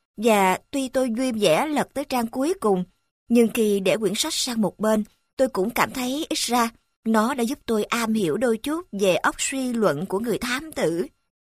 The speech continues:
Bưu điện sáng mang đến một lá thư của Mary.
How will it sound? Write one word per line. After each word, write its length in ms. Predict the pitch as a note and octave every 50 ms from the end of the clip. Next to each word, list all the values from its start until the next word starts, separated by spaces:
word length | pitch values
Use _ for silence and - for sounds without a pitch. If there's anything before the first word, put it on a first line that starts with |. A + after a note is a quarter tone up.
| _ _ _ _ _ _ _ _ _ _ _ _ _ _ _ _ _ _ _ _ _ _ _
Bưu 240 | - G#3+ B3 A3+ G#3+
điện 180 | F#3+ F#3+ E3 D#3 B2+
sáng 440 | - - A#3+ A3+ B3 C#4 F4 F#4+
mang 240 | E4+ C#4 A#3+ G#3+ G#3
đến 180 | G3+ G#3+ A#3 E4
một 160 | A#3+ - -
lá 200 | G3+ A3+ A#3+ D4 -
thư 200 | - D4+ A3+ G#3 G3
của 220 | - E3+ C#3+ A#2 F#3+
Mary. 460 | A#3 A3+ G#3+ G#3 G3 G3+ G3+ G3+ G3